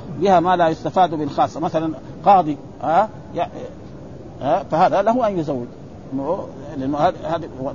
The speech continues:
تعطل ب-، بعض أشياء. يجوز أن يزوج المحرم بالولاية العامة لأنه يستفاد منها ما لا يستفاد،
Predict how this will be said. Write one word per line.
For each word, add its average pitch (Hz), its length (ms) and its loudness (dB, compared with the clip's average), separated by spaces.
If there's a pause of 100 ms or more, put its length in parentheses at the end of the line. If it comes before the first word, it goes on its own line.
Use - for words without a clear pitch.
(140)
تعطل 185 360 2
ب-، 143 220 -4
بعض 151 220 0
أشياء. 139 300 0 (100)
يجوز 170 300 -2
أن 160 200 2
يزوج 170 300 2
المحرم 180 340 -2
بالولاية 160 420 2
العامة 185 300 2
لأنه 165 200 2
يستفاد 160 380 0
منها 180 200 -4
ما 165 160 2
لا 151 60 0
يستفاد، 147 420 0